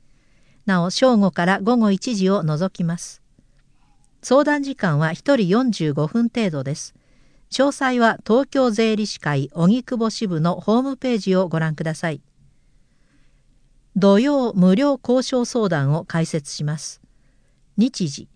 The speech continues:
十一月十日土曜、十二月一日土曜、午前九時三十分から午後零時三十分。一人四十五分です。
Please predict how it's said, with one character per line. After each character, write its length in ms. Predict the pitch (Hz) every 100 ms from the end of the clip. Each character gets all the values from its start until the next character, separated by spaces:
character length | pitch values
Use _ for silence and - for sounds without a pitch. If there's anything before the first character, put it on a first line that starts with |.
| _ _ _ _
十 220 | 165 254
一 220 | 294 285 254
月 240 | 254 -
十 240 | 202 202
日 240 | 202 196 -
土 220 | 160 170
曜、 320 | 180 208 127 - _ _ _
十 240 | 160 214 277
二 140 | 277
月 380 | 262 254 - 208
一 100 | 233
日 400 | 214 190 180 - -
土 220 | 156 160
曜、 300 | 196 165 - _ _ _ _
午 140 | 277 277
前 240 | 247 202
九 120 | 247
時 120 | 202
三 200 | 180 208
十 140 | 190 196
分 280 | - 147 139
か 120 | 156
ら 180 | 175 190
午 160 | 226 247
後 160 | 180
零 200 | 226 254
時 140 | 156 139
三 240 | 165 180
十 100 | 175
分。 360 | - 131 123 - _ _ _ _ _
一 240 | - - 285
人 180 | 190 170
四 240 | 233 262
十 200 | 170 143
五 140 | 170
分 200 | 214 175
で 140 | 139 165
す。 200 | -